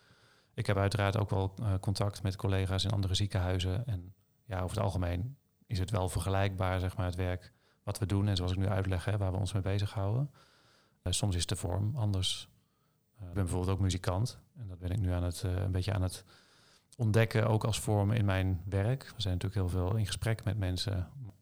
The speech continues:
Eh, ik heb nu de, sinds een tijdje een project op de intensive care, waar ik één keer in de twee weken neem ik een gitaar mee. Ik schrijf ook liedjes.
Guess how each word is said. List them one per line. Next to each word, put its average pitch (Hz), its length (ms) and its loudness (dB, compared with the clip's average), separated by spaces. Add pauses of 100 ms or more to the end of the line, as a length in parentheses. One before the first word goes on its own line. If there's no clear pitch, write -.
(140)
Eh, - 100 -18 (220)
ik - 80 -20
heb 98 100 -2
nu 101 120 2
de, 92 280 2 (880)
sinds 110 280 2
een 104 80 4
tijdje 107 280 6
een 110 60 2
project 104 360 2
op - 80 -8
de 98 260 0
intensive 107 340 2
care, 120 300 2 (920)
waar 107 120 -2
ik 104 100 -2
één 113 80 4
keer 110 100 0
in 107 60 2
de 101 60 2
twee 101 200 2
weken 98 240 2
neem 92 140 2
ik 90 120 -6
een 95 100 0
gitaar 101 360 0
mee. 98 140 2
Ik 113 100 -2
schrijf 95 180 0
ook 90 80 -4
liedjes. 101 480 -2